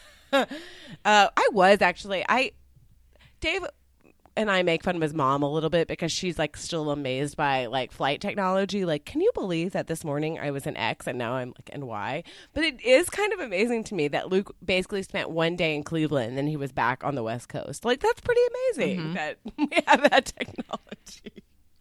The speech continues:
Speaker 1: Anyway, but, um, but he sat next to a Donald Trump impersonator, I, you know, amateur comedian on the plane.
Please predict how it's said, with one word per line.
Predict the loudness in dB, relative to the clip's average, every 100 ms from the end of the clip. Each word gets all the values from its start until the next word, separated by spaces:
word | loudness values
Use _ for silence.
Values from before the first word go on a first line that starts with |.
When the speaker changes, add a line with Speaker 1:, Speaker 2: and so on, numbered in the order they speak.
| -10 -10 -10 -14 -18 -18 -8
Speaker 1:
Anyway, | -4 0 2 2
but, | 2 2
um, | 2 2 0 -4 -12 -4
but | -4 -2
he | -4 -2
sat | -2 -2
next | -4 -6 -2
to | 2
a | 4 2 0 _ _ _ _ -14 0
Donald | 2 4 0
Trump | 2 0 2
impersonator, | -2 -4 -4 -2 0 2 0 -2 -6
I, | -4 -4 -4
you | -2
know, | -2 -2
amateur | 0 2 0 -4 -6
comedian | -4 -4 -2 -4 -4
on | -4 -4
the | -6
plane. | -6 -6 -4 -6